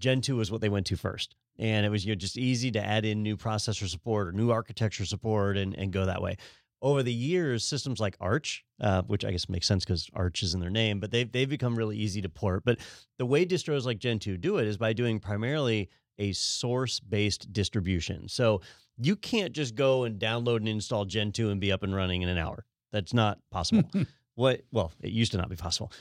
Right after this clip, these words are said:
Speaker 1: So what you would do is you download all the source code, and then you would boot off of a, a minimum system that had G C C or whatever compiler you were gonna use. And then you ran through and you actually compiled the entire operating system for your hardware.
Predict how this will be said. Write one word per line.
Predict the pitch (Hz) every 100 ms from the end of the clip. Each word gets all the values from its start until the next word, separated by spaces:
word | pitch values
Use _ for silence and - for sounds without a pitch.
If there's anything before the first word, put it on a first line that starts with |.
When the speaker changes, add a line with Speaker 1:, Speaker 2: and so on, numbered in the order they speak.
| -
Speaker 1:
So | - 139 127
what | - 123 147
you | 127
would | 110
do | 110 202
is | 127
you | 113
download | 107 113 127 110
all | 95
the | 90
source | - 156 165 -
code, | - - - _ _ _ _
and | 123 123
then | 120
you | 117
would | 110 95
boot | 120 131 135 -
off | 110 107
of | 117 107 104 98
a, | 104 101 98 - - -
a | 78 104
minimum | 104 107 123 113 95
system | - 113 104 95
that | 90
had | 101
G | 90 95
C | - 101
C | 98
or | 92
whatever | 98 98
compiler | 104 95 92 95
you | 92
were | 85
gonna | 87
use. | 101 147 143 - - _ -
And | 117
then | 117
you | 113 104 101
ran | 107 127
through | 127 113 104 - -
and | 110
you | 113
actually | 123 - 113
compiled | - - 101 95 - - 120 147 127 92 85
the | 98
entire | 95 92 104 107 98
operating | 110 151 117
system | 98 98 107 95
for | 90 - 117 113 113
your | 101 98 98
hardware. | 85 95 92 95 107